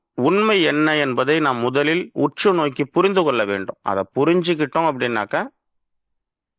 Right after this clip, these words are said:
நான் என்ன பண்ணணும் அப்படிங்கிற முடிவுக்கு நான் வந்துருவேன்.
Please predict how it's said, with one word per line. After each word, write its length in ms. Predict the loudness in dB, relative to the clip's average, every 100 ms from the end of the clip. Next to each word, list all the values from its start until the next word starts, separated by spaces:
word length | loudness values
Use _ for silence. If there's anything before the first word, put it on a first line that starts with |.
| _ -4
நான் 180 | -2 2
என்ன 220 | 2 0
பண்ணணும் 540 | 0 -2 -2 -2 -2 -2
அப்படிங்கிற 340 | 0 -2 -2
முடிவுக்கு 400 | -2 0 -2 -2
நான் 200 | -4 -4 -4
வந்துருவேன். 340 | -4 -6 -10